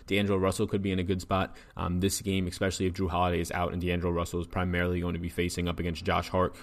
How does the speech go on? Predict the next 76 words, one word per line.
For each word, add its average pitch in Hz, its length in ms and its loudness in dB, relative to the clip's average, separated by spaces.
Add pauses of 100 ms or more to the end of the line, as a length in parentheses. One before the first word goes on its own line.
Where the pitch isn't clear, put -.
(180)
Really 104 240 6
good 95 120 2
spot. 92 220 2
This 90 140 -2
would 98 100 0
be 98 80 2
the 92 80 0
second 92 360 -2
highest 92 320 0
pace - 220 4
game 90 160 -2
on 87 80 0
the 85 60 -2
slate 101 340 2 (160)
if 90 140 -4
you 92 60 2
use 87 180 0
last 90 300 0
year's 90 160 0
projections. 90 520 0
I 87 80 0
will 90 180 2
c-, - 100 -4
begin 110 440 4
to 127 100 2
use 107 220 4
this 98 260 2
year's, 90 320 0 (840)
um, 95 180 2
numbers 95 360 4
for - 120 0
all 95 120 4
this 90 160 -2
stuff 90 320 0 (280)
in 101 60 0
about 95 180 6
another 92 280 4
week. 82 220 0
I 82 40 -2
need 90 160 2
to 92 60 0
get 90 100 4
a 87 40 2
little 90 120 2
bit 87 320 -4
bigger 98 220 6
of 87 80 4
a 85 40 0
sample. 82 500 0 (180)
I 92 100 0
could 101 140 0
run 104 120 6
it 92 60 2
right 87 180 2
now, 85 200 2
but 85 100 0
I - 20 2
think 87 160 0
it 90 40 2
would 87 80 0
be 87 80 4
a 85 40 2
little 85 140 0
bit 82 120 0
too 98 160 2
cloudy, 85 420 0
and 85 80 -4
just 85 160 -6
taking 85 240 -2
into 85 120 -2
account 85 340 -4
two 92 180 -2
games 85 240 -2
and 82 100 -6
three 87 160 -2
games 82 320 -4